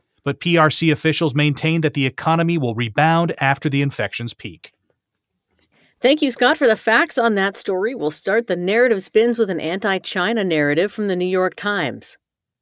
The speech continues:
Speaker 2: The outlook for the Chinese economy is uncertain as the property sector is weighed down by enormous corporate debt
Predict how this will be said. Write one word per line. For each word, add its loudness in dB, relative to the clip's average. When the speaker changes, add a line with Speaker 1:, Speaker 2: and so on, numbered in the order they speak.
Speaker 2:
The 2
outlook 6
for 0
the 0
Chinese 0
economy -2
is -2
uncertain -2
as -8
the -10
property 0
sector -2
is -2
weighed 0
down -2
by 0
enormous -2
corporate -6
debt -2